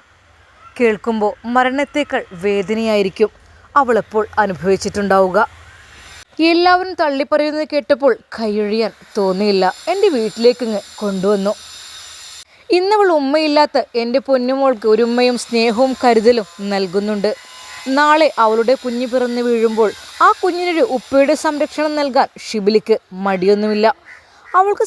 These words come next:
സമ്മതമാണെങ്കിൽ ഞാൻ ആ കുഞ്ഞിനെ എൻ്റെ കുഞ്ഞായി വളർത്തും. നിസാമിൻ്റെ മുന്നിൽ തന്നെ ഒരു ഉപ്പയുടെ സ്നേഹവും ലാളനയും ആവോളം അറിഞ്ഞ് റസിയുടെ കുഞ്ഞ് വളരും, അവൻ ഉറച്ച ശബ്ദത്തിൽ പറഞ്ഞു. കരുത്തുള്ളൊരു ആണൊരുത്തൻ്റെ വാക്കായിരുന്നു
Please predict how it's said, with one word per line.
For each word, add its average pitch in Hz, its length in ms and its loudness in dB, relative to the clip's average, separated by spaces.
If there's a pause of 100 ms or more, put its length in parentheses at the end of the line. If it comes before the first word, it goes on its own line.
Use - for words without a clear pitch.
(100)
സമ്മതമാണെങ്കിൽ 247 680 0 (180)
ഞാൻ 202 260 -2
ആ - 80 -2
കുഞ്ഞിനെ 220 320 -4 (220)
എൻ്റെ 302 160 -4 (100)
കുഞ്ഞായി 202 440 0
വളർത്തും. 196 360 0 (540)
നിസാമിൻ്റെ 381 640 0
മുന്നിൽ 359 320 -4
തന്നെ 320 200 0 (320)
ഒരു 330 160 2
ഉപ്പയുടെ 311 400 -2
സ്നേഹവും 277 500 0
ലാളനയും 254 480 0 (380)
ആവോളം 247 440 2
അറിഞ്ഞ് 233 260 -2 (360)
റസിയുടെ 202 500 -2 (200)
കുഞ്ഞ് 190 340 -2
വളരും, 190 300 0 (920)
അവൻ 370 280 2
ഉറച്ച 302 320 0
ശബ്ദത്തിൽ 262 400 -2 (280)
പറഞ്ഞു. 226 360 2 (600)
കരുത്തുള്ളൊരു 370 600 0 (460)
ആണൊരുത്തൻ്റെ 277 580 -2 (240)
വാക്കായിരുന്നു 220 640 -2